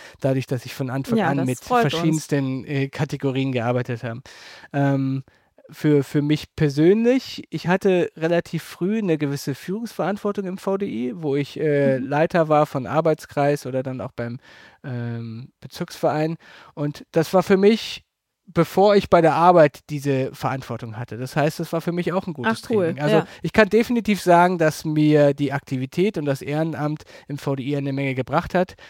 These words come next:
Speaker 1: Thematisch waren's weniger Überschneidungen, aber die
Speaker 2: Mhm.
Speaker 1: Art, wie ich arbeite, äh, was ich gelernt habe, davon habe ich eine Menge mitgenommen.
Speaker 2: Ja, und du bist ja eben auch bei der Initiative Zukunft Deutschland zwanzig fünfzig aktiv. Das hatten wir ja eingangs auch schon anmoderiert.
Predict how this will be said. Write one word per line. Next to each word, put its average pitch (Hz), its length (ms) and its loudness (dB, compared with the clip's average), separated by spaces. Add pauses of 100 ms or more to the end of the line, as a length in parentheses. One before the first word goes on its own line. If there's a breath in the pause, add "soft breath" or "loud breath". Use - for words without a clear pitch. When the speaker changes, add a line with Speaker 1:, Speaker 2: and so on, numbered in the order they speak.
(100 loud breath)
Speaker 1:
Thematisch 170 560 2
waren's 151 240 0
weniger 170 320 2
Überschneidungen, 156 580 0
aber 143 240 0
die 135 120 -2
Speaker 2:
Mhm. - 80 2
Speaker 1:
Art, 151 260 0
wie 185 180 -4
ich 175 160 -6
arbeite, 156 640 2 (360 loud breath)
äh, 143 280 0
was 139 240 -2
ich - 120 -18
gelernt 151 480 2
habe, 147 460 4
davon 131 320 -6
habe 127 140 -2
ich 120 100 -6
eine 113 140 -8
Menge 107 180 -6
mitgenommen. 101 400 -12 (540)
Speaker 2:
Ja, 208 100 2
und 180 80 0
du 175 60 -2
bist 202 200 -4
ja 196 120 0
eben 196 280 -2
auch 196 300 -2
bei 180 320 -2
der 170 160 -4
Initiative 185 520 -6
Zukunft 180 420 -8
Deutschland 180 320 -4
zwanzig 175 400 -8
fünfzig 240 420 -2
aktiv. 240 400 -4
Das 196 140 -4
hatten 190 200 -6
wir 180 100 -2
ja 160 60 -2
eingangs 175 380 -4
auch 185 80 -6
schon 185 300 -4
anmoderiert. 233 720 2